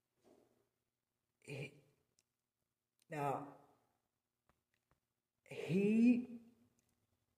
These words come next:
adopted this earthly,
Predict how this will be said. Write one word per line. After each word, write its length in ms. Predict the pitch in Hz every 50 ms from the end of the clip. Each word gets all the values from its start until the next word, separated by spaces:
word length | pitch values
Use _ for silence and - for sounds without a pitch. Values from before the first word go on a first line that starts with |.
| _ _ - 139
adopted 1120 | 135 123 - 120 117 170 196 208 220 202 - - 139 131 143 139 131 131 131 127 - - - - - - - 131
this 320 | 147 143 139 143 - - - - - - - _ _ _ _ _ _ _ -
earthly, 720 | 151 175 190 196 - - 170 180 190 190 196 196 175 -